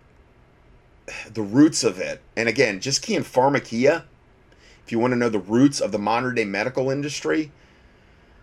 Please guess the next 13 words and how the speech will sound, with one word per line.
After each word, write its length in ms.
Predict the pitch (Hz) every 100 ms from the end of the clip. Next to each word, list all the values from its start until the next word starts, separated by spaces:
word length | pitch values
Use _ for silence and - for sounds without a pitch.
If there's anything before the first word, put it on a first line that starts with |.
| _ -
you 120 | 127
know, 300 | 113 98 92 95 - _ -
again, 360 | 110 156 147 110
if 120 | -
the 80 | 113
foundations 580 | 127 123 127 127 123
be 140 | 113 120
destroyed, 400 | 110 - 110 110
what 160 | 113
can 120 | - 104
the 60 |
righteous 360 | 107 104 95 -
do? 360 | 113 107 57